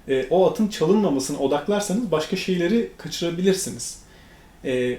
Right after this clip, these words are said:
bir denge olması lazım ortada. İşte bununla ilgili, bu, e,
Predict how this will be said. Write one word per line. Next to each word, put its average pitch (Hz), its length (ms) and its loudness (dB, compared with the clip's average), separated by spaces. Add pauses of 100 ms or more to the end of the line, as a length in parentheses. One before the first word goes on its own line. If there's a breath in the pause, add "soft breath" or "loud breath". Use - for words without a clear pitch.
(120)
bir 220 280 0
denge 165 280 8
olması 127 400 2
lazım 113 380 -6
ortada. 117 400 -4 (880)
İşte 190 480 0
bununla 190 300 4
ilgili, 117 360 -6 (120)
bu, 196 300 -2
e, 135 360 -4